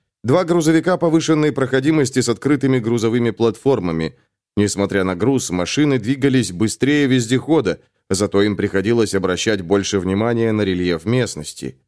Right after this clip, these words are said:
Пейнтер же, напротив, вел двадцатитонную махину по прямой, сметая все препятствия на пути, взбираясь на крутые склоны барханов. Песок скрыл все ориентиры.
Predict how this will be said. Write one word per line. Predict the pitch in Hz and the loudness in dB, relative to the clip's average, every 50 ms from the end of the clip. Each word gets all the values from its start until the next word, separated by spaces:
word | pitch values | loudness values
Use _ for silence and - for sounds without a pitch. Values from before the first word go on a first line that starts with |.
| _ _ _ _ _ _ _ | _ _ _ _ _ _ _
Пейнтер | - 170 190 202 208 202 196 196 170 | 2 4 4 4 2 2 0 0 0
же, | 151 156 185 | 2 2 2
напротив, | 180 175 131 - 147 156 143 - 127 95 - - | 2 0 0 2 2 2 2 2 -2 -4 -4 -6
вел | 85 82 92 131 160 165 147 | -8 -2 2 2 4 4 2
двадцатитонную | 123 131 139 131 123 - 131 110 - 156 151 143 139 135 131 | 2 0 -2 0 0 -2 -2 2 2 2 2 2 2 2 2
махину | 127 131 117 - - 151 156 151 143 127 | 2 0 0 0 0 0 0 2 0 0
по | - 127 | 0 -2
прямой, | 117 90 110 120 127 139 156 165 147 117 - - - _ _ _ | -2 0 0 0 0 2 2 2 2 2 0 -2 -8 _ _ _
сметая | - - 104 107 101 - - 113 110 107 101 | -6 -2 0 0 0 2 0 0 2 2 0
все | 98 - - 120 | 0 0 0 0
препятствия | 95 113 110 104 - 120 117 101 - - - 104 104 101 | 2 2 0 2 2 2 0 0 -2 -2 0 0 2 2
на | 104 98 | 0 -2
пути, | - - 104 - - - 123 104 - _ _ _ _ _ - | -2 -2 -2 -2 0 0 0 0 -2 _ _ _ _ _ -4
взбираясь | 113 117 120 131 165 165 190 196 185 165 131 147 | -4 -2 0 0 2 2 2 2 2 0 0 0
на | 165 151 | -2 0
крутые | - 143 147 127 - 147 139 123 | 0 0 0 0 2 2 2 0
склоны | - - 123 120 117 110 107 107 | 0 0 0 2 2 2 2 0
барханов. | 95 107 104 98 - - 87 80 76 76 76 _ _ _ _ _ _ _ _ _ _ _ _ _ _ - | 0 -2 -2 -4 -4 -6 -6 -6 -6 -8 -10 _ _ _ _ _ _ _ _ _ _ _ _ _ _ 0
Песок | 120 123 - - 185 180 - - | 0 0 2 2 0 0 0 -2
скрыл | - - - 151 160 175 170 151 | -4 -2 0 2 2 2 2 2
все | - - - 147 151 151 | 0 -2 0 0 2 2
ориентиры. | - 143 135 131 131 127 123 120 117 - 123 117 92 87 76 - | 2 0 0 2 2 2 2 0 -2 -2 -2 -2 0 -2 -4 -8